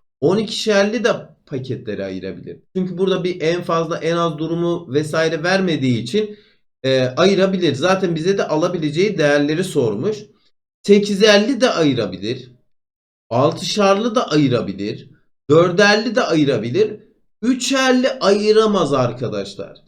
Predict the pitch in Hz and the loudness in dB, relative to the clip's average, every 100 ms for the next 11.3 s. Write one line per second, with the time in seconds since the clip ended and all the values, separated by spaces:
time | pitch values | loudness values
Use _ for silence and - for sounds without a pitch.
0 | _ _ - 160 233 226 220 240 220 196 | _ _ -14 -8 -2 -2 -2 0 0 2
1 | 269 226 180 151 170 240 - 165 - 185 | 2 2 2 0 -2 -4 -6 -10 -8 -2
2 | 202 240 - 180 190 190 254 262 180 151 | -2 -2 -2 0 -2 -4 -6 -6 -4 -2
3 | 214 240 214 - - 160 165 - 208 233 | -2 -2 -8 -8 -10 -8 -6 0 2 2
4 | - 151 - 165 165 120 104 - - 107 | -2 -8 -2 0 0 -2 -10 -10 -18 -18
5 | - - 151 - - 165 165 160 147 143 | -16 -10 -10 -10 -8 -4 -2 0 0 0
6 | 165 175 196 160 156 220 - - _ - | -2 -2 0 0 0 -2 -8 -20 _ -6
7 | 131 139 156 175 208 240 226 180 170 165 | -4 -4 -2 -2 0 2 0 0 -2 0
8 | 139 131 170 190 214 196 208 214 240 - | -2 0 -2 -2 -2 -2 -2 -4 -6 -6
9 | 190 202 202 214 190 196 226 202 208 - | -4 -2 -2 -2 0 4 4 2 -6 -6
10 | 170 156 156 214 208 - 120 127 131 - | -8 -4 -4 -4 -4 -2 0 2 0 -2
11 | - - | -8 -14